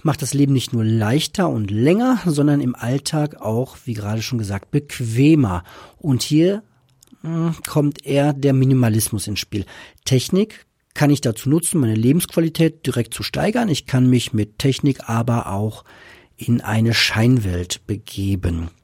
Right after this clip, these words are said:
Denken wir an das extreme Gucken von Serien und Filmen. Denken wir an Menschen,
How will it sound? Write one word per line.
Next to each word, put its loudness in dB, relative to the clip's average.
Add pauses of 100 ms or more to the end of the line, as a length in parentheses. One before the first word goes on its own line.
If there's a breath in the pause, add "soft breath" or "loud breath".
(460 loud breath)
Denken 2
wir 0 (140)
an 2
das -4
extreme 0
Gucken -2
von -2
Serien 0
und -2
Filmen. 2
Denken 0
wir 0
an -2
Menschen, 2